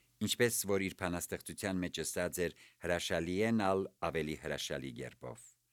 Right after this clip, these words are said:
Օ, այն ադեն ես կմեռնիմ։ Սենյակին մեջ մթնոլորտը այնքան ծանր ու դխուր էր, որ Պետրոսին մորաքույրը բդուխ բերավ ու թրավ սեղանին վրա։ "Արեք, արեք",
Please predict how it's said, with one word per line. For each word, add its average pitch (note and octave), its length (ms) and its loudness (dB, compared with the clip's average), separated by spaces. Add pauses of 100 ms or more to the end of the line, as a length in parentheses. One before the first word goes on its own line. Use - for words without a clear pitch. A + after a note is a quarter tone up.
(300)
Օ, D#2+ 100 -2 (680)
այն G#2+ 240 4
ադեն F2+ 380 0 (320)
ես D2+ 320 -4
կմեռնիմ։ A1 640 -12 (1500)
Սենյակին A#2 540 6
մեջ C3+ 260 4 (220)
մթնոլորտը G#2 580 4
այնքան G2+ 460 2
ծանր G2+ 420 4
ու E2+ 140 -2
դխուր G#2+ 340 -2
էր, G#2 160 0 (420)
որ F2 200 4
Պետրոսին G2+ 560 2
մորաքույրը G#2 680 2 (340)
բդուխ F#2+ 380 0
բերավ G2+ 400 2
ու F#2+ 140 -4
թրավ F2+ 320 0
սեղանին D#2 480 0
վրա։ C#2 220 -8 (680)
"Արեք, G2+ 340 0
արեք", F2+ 420 -4